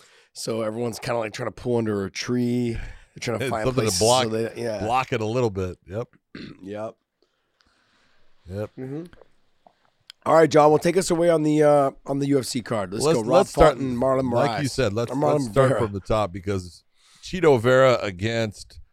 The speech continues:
Speaker 2: Rob Font. Man, what a fight they put on. What a, what a go as far as looking at, uh,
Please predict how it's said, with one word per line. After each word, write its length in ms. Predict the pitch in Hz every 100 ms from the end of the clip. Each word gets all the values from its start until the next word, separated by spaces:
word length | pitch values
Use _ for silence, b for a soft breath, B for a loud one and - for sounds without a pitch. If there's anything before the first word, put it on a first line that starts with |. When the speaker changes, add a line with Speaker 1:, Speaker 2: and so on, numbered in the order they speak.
| _
Speaker 2:
Rob 280 | - 107 101
Font. 380 | - 107 104 -
Man, 220 | 98 92
what 160 | 107 131
a 40 |
fight 280 | - 95 92
they 120 | 85
put 220 | 80 80
on. 180 | 71 67 - _ _ _ - - -
What 220 | 127 151
a, 100 | 123 -
what 480 | 90 107 123 151 131
a 120 | 113
go 520 | 95 80 104 117 107 92
as 120 | -
far 340 | - 107 104
as 180 | 90 -
looking 440 | - 107 156 - 135
at, 140 | 98 - 95 -
uh, 400 | 98 90 90 80